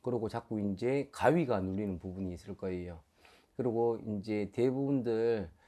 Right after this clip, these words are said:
큰 재앙이라 그러죠. 이런 여러 가지들이 많이 따라요. 그래서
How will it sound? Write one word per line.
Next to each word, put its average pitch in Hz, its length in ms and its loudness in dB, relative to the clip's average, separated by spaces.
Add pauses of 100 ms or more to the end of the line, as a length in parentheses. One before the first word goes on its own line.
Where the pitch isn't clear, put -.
(240)
큰 196 400 2
재앙이라 127 500 4
그러죠. 92 540 -6 (120)
이런 117 360 -2
여러 104 200 0
가지들이 113 640 0
많이 98 340 -2
따라요. 107 480 -2 (400)
그래서 117 400 2